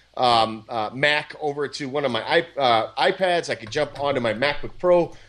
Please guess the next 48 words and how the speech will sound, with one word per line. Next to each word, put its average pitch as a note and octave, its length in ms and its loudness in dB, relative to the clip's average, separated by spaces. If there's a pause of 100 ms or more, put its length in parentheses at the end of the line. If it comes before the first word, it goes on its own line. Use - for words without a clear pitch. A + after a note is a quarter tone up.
(120)
right D3 180 4
onto F3+ 180 4
my C#3 120 0
phone, C#3 500 2
and C3+ 180 0
all D#3 260 2
of E3+ 80 -2
my C#3 100 2
lists C#3 580 -6
are, B2 300 0
are A#2 220 4
ready D#3 280 2
to C#3 120 -4
go B2 380 4 (200)
and, A#2 300 2
and A#2+ 160 2
synced C3 400 -2
up. A2+ 300 0 (140)
I D#3 120 -2
can D3 140 -8
then A3 160 4
easily F3+ 420 -6
go D#3+ 180 2
and A#2+ 100 -2
share F3+ 600 2 (240)
those C#3 280 0
lists, C#3+ 540 0 (260)
um, B2 360 2 (100)
and D3+ 160 2
assign C3+ 800 0 (120)
tasks C#3 600 -2 (100)
to B2 80 -16
specific B2 560 -10
people. D#3+ 280 -10
So A#2+ 120 -4
it A2 60 -2
makes D3+ 180 0
it C3 80 -8
really F#3 220 0
easy E3 220 2
to B2+ 80 0
collaborate. C3+ 480 2
You A2 40 -16
can A2+ 140 -8
leave G3 160 -6
comments C#3 460 2
on A#2+ 100 4
them, B2 160 2